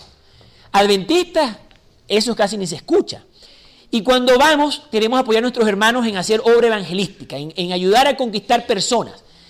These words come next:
Pero allá hay en ciudades de treinta millones de habitantes que solamente hay una familia adventista. Impresionante. Se llama Yarkhan en el estado y en la ciudad se llama Gatsila. Y en esa es una familia, un esposo con su, ¿verdad? Un matrimonio con sus dos hijos y cada hijo tiene su ma-,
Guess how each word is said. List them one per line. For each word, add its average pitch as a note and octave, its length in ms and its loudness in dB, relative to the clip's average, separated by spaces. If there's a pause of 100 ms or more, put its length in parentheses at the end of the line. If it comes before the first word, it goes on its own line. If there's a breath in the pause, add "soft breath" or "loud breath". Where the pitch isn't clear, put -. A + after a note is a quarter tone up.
(420 soft breath)
Pero A3 180 4
allá C4+ 320 4 (100)
hay C4 380 2
en A3 120 -2
ciudades G3+ 580 2
de F3+ 120 -2
treinta C4+ 360 0
millones B3 260 -2
de A#3+ 40 2
habitantes A#3 500 0
que G#3 140 -2
solamente B3+ 460 0
hay B3 80 0
una C4 120 -2
familia B3+ 360 -2
adventista. F3 520 -8 (880)
Impresionante. E3+ 600 -4
Se E3 100 -10
llama G#3+ 200 -2
Yarkhan F#3 500 -2
en E3 80 -8
el D3+ 80 -8
estado C4 420 2
y A#3+ 80 -4
en G#3 80 -4
la F#3 140 -4
ciudad G3+ 180 -2
se G#3+ 120 -6
llama G#3 180 -4
Gatsila. F#3 520 -4 (680 soft breath)
Y G#3 140 0
en G3+ 100 2
esa C4 300 2
es A#3 240 -2
una B3 160 0
familia, A3+ 460 -2
un G3 140 -4
esposo A3 500 2
con G#3+ 200 -8
su, E3 340 -10
¿verdad? E3+ 300 -2
Un D#3+ 100 -10
matrimonio A3 480 0
con G3+ 140 -6
sus F#3+ 100 -2
dos G3 200 0
hijos A#3 160 -2
y - 20 -4
cada F#3 260 2
hijo G3+ 220 -4
tiene F#3 260 -6
su F#3+ 160 -8
ma-, D#3 140 -14